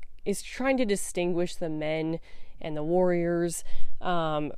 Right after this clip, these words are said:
from the people who are not very good at fighting. <laughs> So, um, it was very practical. The first free games, it's called,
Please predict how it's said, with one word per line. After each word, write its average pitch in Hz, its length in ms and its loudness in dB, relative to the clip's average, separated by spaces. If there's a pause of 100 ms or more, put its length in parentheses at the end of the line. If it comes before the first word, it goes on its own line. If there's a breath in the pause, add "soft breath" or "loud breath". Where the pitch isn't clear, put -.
from 165 160 -4
the 147 80 -4
people 151 280 -8
who 156 260 -6
are 143 140 -6
not 139 320 -4
very 139 180 -2
good 131 160 -4
at - 160 -4
fighting. 202 600 2
<laughs> - 60 12
So, 175 460 10 (580 loud breath)
um, 185 380 4 (480)
it 202 160 6
was 180 180 0
very 180 360 2
practical. - 760 -4 (380 loud breath)
The 196 80 0
first 269 300 0
free 226 480 -2
games, 156 340 0
it's 147 200 -6
called, 151 480 -4